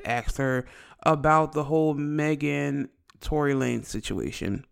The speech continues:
And she started off by saying, "I've been avoiding it. I really don't know what to say. Details, I wasn't there, blah, blah, blah."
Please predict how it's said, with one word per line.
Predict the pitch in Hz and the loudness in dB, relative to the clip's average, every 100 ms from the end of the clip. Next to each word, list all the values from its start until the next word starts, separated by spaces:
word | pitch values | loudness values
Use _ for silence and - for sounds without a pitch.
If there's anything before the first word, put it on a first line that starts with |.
| _ _ - | _ _ -2
And | 202 208 | 2 2
she | 233 | 2
started | 220 - 370 466 339 | 0 4 2 2 4
off | 247 233 196 | 4 4 4
by | 190 | 4
saying, | 180 202 185 165 | 4 2 2 2
"I've | 165 165 | 2 2
been | 160 151 | 2 0
avoiding | 135 147 202 202 196 190 | 0 4 6 6 4 6
it. | 185 180 170 170 | 6 6 4 2
I | 156 | 2
really | 147 156 156 147 | 4 4 4 4
don't | 143 143 | 2 2
know | 139 135 | 0 0
what | 131 - | 0 -2
to | - | -6
say. | - - 180 175 170 165 151 - - _ _ _ _ | 2 4 6 6 6 6 4 -2 -16 _ _ _ _
Details, | 135 165 151 160 151 143 | -2 -2 2 2 4 2
I | 127 | 0
wasn't | 92 101 | -2 -2
there, | 123 151 | 2 4
blah, | 139 123 | 4 2
blah, | 95 | 0
blah." | - 156 143 | 4 6 6